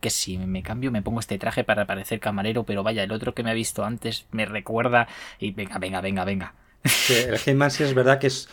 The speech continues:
Speaker 2: si te pones a hacerte las maestrías... o sea, hay, hay una maestría que es hacerte la misión en dificultad máxima, sin cambiarte el traje, sin que te vean, sin que descubran cadáveres. O sea, es milimétrico. Es de hacerlo milimétrico y al mínimo error a empezar de nuevo. O sea,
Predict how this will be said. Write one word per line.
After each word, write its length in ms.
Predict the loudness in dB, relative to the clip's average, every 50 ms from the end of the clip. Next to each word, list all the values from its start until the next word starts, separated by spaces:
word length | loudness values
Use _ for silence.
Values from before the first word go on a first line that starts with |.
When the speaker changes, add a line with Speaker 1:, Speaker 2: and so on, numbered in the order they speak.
| -20 -20 -20 -16 -10
Speaker 2:
si 180 | -2 0 2
te 100 | 2 2
pones 460 | 4 4 4 4 4 2 0 0 2 2
a 60 | 2
hacerte 580 | 2 2 2 2 2 2 2 2 4 4 2 2
las 300 | 2 0 0 0 -2 -2
maestrías... 880 | -4 -4 -4 -6 -4 0 4 4 4 6 4 4 4 2 0 -2 -6 -12 -18 -20 -20 -20 -20 -10 -8
o 80 | -4
sea, 240 | 0 2 2 0 2 4
hay, 160 | 4 4 6
hay 140 | 4 4 4
una 120 | 4 4 4
maestría 400 | 2 2 2 2 4 4 4 4
que 80 | 2
es 60 | 0 0
hacerte 420 | 0 0 -2 -2 -2 -2 -4 -2
la 120 | 0 0 0
misión 380 | 2 0 2 2 0 0 0 0
en 280 | 0 0 0 0 0
dificultad 420 | 0 0 0 0 0 2 4 4 4
máxima, 380 | 4 4 2 0 -2 -2 0 2 2
sin 240 | 2 4 4 4 4
cambiarte 400 | 4 4 6 6 6 6 6 4
el 80 | 4
traje, 260 | 4 2 2 2 0 0
sin 200 | 0 -2 -2 -2
que 100 | -2 0
te 120 | 0 2 2
vean, 180 | 2 2 0 -2
sin 140 | -2 -4 -2
que 80 | -2
descubran 320 | -4 -4 -4 -4 -4 -2 0
cadáveres. 460 | 4 4 4 4 4 4 2 0 -2 -8 -18 -20 -20 -20 -20 -20 -20 _ _ _ -6
O 60 | -4
sea, 240 | -2 0 2 2 2
es 220 | 2 0 -2 -2
milimétrico. 640 | 0 2 2 2 2 2 0 -2 -6 -12 -14 -14 -6 0
Es 360 | 4 4 4 4 0 -4 -10 -8
de 720 | -6 -4 -4 -6 -8 -12 -14 -12 -10 -10 -2 0 0 2
hacerlo 320 | 4 4 4 4 4 4
milimétrico 540 | 4 2 4 4 2 2 0 0 2 2 2
y 180 | 4 4 4
al 160 | 2 2 2 2
mínimo 300 | 0 0 2 2 2 2
error 240 | 4 4 4 4
a 40 | 4
empezar 320 | 2 2 0 0 0 0 0
de 60 | -2
nuevo. 220 | -2 -4 -6 -8
O 40 | -12
sea, 240 | -14 -16 -16 -18